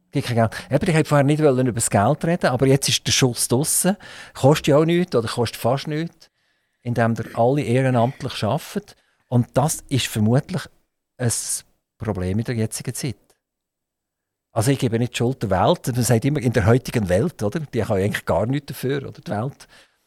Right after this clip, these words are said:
Sondern, sondern es ist ein bisschen unsere Gesellschaft, die uns immer wie, wie individu-, mehr individualisiert. Also man trifft dann immer wie mehr auseinander. Es gibt immer wie mehr Leute, die allein leben, die gar keinen Partner mehr haben. Und, und, äh,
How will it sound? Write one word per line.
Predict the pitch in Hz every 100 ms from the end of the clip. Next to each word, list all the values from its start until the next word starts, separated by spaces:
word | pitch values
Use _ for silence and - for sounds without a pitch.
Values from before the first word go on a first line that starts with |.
| _ -
Sondern, | - 113 113
sondern | - 120 107
es | 120
ist | 120
ein |
bisschen | 127
unsere | 143 151
Gesellschaft, | 156 123 120 139 147 151 - - - - -
die | - 120
uns | 123 123
immer | 127 135 151
wie, | 135 110 - _ _ _
wie | 117
individu-, | - - 117 120 123 113
mehr | 117 117
individualisiert. | 143 139 127 107 104 - 123 175 - -
Also | 107 117
man | 113
trifft | 123 120 -
dann | 117
immer | 127 143
wie | 127
mehr | 117 117 131
auseinander. | - 113 117 160
Es | 147
gibt | - 123
immer | 131 127
wie | 117
mehr | 117 120
Leute, | 123 131 -
die | 110
allein | - 98 92 110
leben, | 147 151 151
die | 120
gar | - 117
keinen | - 107
Partner | 104 113 -
mehr | 135 131
haben. | 135 139 - _ _ _ _ _ _ _ _ _
Und, | - 110 107 -
und, | 107 104
äh, | 98 90 95